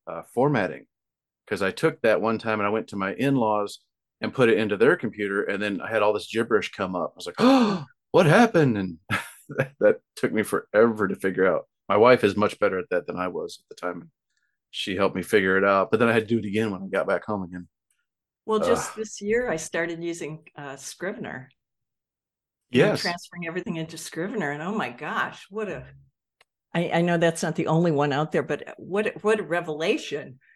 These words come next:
Speaker 2: you know, for organization and, uh, for my next book in the trilogy, you know, getting all the background and everything into there. What, it was, it was, you know what? It was tantamount to the first time I used a computer to write a column, which was back in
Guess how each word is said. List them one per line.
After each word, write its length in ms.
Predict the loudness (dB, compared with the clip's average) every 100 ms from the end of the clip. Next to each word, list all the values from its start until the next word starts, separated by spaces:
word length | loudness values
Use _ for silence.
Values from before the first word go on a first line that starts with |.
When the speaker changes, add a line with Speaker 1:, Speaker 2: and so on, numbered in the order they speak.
| _ _
Speaker 2:
you 120 | -4
know, 120 | -4 -6
for 180 | -8
organization 1000 | -6 -6 -6 -8 -6 -6 -6 -6 -6 -4
and, 320 | -6 -8 -6
uh, 140 | -4 -6 -4
for 120 | -4
my 160 | -2 -2
next 560 | -2 -4 -6 -14 -10
book 180 | -8 -6
in 80 | -8
the 100 | -8
trilogy, 580 | -6 -6 -6 -6 -4 -4
you 160 | -4
know, 180 | -6 -8
getting 380 | -6 -8 -8 -10 -8
all 180 | -8
the 80 | -8
background 680 | -6 -4 -4 -8 -10 -10 -10
and 100 | -10
everything 420 | -10 -12 -12 -12
into 260 | -14 -14 -12
there. 440 | -8 -8 -8 -12 -12
What, 220 | -16 -16 -18 -20 _ _ _
it 80 | -16
was, 240 | -14 -14 -16 -10
it 100 | -6
was, 240 | -4 -4 -8 -18 -20 _ _
you 80 | -6
know 120 | -2 0
what? 120 | 4
It 80 | 4
was 160 | 4
tantamount 680 | 0 2 4 4 4 4 2
to 100 | 0
the 60 | -2
first 380 | 0 0 0 -2
time 180 | -4
I 80 | -2
used 320 | 0 -2 -4
a 40 | -10
computer 920 | -10 -12 -12 -2 0 0 0 -2 -6 -12
to 140 | -8
write 240 | -4 -2 -4
a 40 |
column, 640 | -8 -8 -8 -6 -10 -14 -20 _ _ _ _ -10
which 240 | -8 -6
was 160 | -8 -6
back 400 | -4 -4 -4 -8
in 320 | -10 -10